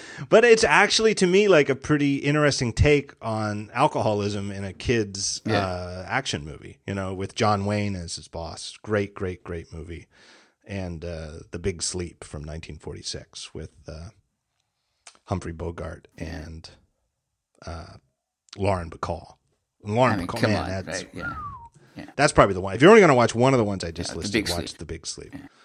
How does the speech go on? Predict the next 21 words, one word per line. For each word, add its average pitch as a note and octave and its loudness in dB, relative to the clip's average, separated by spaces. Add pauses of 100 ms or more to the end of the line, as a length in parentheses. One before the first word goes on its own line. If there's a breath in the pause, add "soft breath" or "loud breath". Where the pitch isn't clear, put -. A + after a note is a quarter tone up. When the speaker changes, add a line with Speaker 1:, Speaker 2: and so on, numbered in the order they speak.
(1300 soft breath)
Speaker 1:
Uh, F2+ -2
and D3+ 4
I G#3 8
know, B2+ 4
you're A#2+ 2
right. G#2+ 4
They, A2+ -2
they A#2+ -2
didn't D3 2
use B2+ 0
a A#2+ 0
lot, G2+ -4
large G2+ -4
parts G2 -4
of E2+ -6
her F2 -8
script, - -8
but F#2+ -6
it F2+ -8
definitely F#2 -4
infused F2 -8